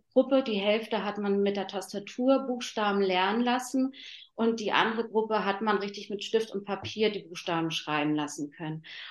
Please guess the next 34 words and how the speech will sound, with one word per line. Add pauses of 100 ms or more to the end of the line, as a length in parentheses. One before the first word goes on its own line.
Und
es
ist,
das
Ergebnis
war
wirklich
so,
dass
die
Kinder, (400)
die,
ähm, (240)
geschrieben
haben
mit
Stift
und
Papier, (300)
bessere
kognitive
Leistungen
hatten. (260)
Und
was
ganz
spannend
ist,
ähm,
was
ich
ganz
toll
finde,